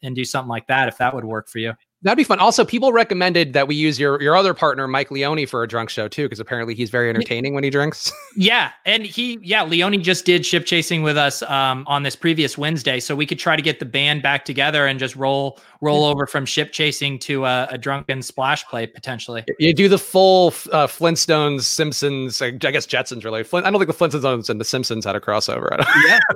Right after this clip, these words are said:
Speaker 1: Yeah.
Speaker 2: <laughs> maybe they did. Uh, but yeah, we'll, we'll, we got some fun stuff here planned down the final few weeks of the regular season. We'll keep going throughout the playoffs.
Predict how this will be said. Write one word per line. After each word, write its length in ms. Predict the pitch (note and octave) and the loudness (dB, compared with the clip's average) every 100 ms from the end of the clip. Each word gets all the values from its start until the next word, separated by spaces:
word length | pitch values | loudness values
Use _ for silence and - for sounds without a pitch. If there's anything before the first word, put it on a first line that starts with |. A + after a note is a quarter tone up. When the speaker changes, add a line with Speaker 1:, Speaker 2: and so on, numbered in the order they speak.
| - | 0
Speaker 1:
Yeah. 200 | F#3+ E3 | -2 -2
Speaker 2:
<laughs> 40 | |
maybe 120 | A3+ G#3+ | -4 2
they 140 | D#3+ | 2
did. 360 | B2+ A#2 A#2 - - - | 2 0 0 -6 -14 -4
Uh, 120 | - D3+ | 2 4
but 80 | F#3 | 6
yeah, 100 | G#3 | 8
we'll, 200 | A3 G#3+ | 8 8
we'll, 320 | A#3 C#4 C#4 | 6 6 0
we 100 | B3+ | 0
got 140 | D4 | 2
some 180 | - C#4 | 2 -4
fun 300 | A3+ - G#3+ | -4 0 0
stuff 300 | G#3+ G#3+ F#3+ | 2 0 0
here 160 | E3 E3+ | 0 -2
planned 340 | - D#3+ D#3+ | 0 0 2
down 160 | D3 C#3+ | 2 2
the 100 | C#3 | 0
final 280 | - D3 D3 | 2 0 0
few 140 | D3+ | -2
weeks 120 | C#3+ | -4
of 60 | C#3 | -2
the 60 | C3+ | 0
regular 240 | E3+ F3 | 0 0
season. 260 | - F3 D#3 | -2 -2 -2
We'll 80 | |
keep 240 | C#3 A3 C4 | -4 -4 2
going 220 | F#3+ F3+ | 2 2
throughout 220 | D#3+ D#3 | 2 0
the 40 | C3+ | 0
playoffs. 420 | - E3 D#3 | 2 4 4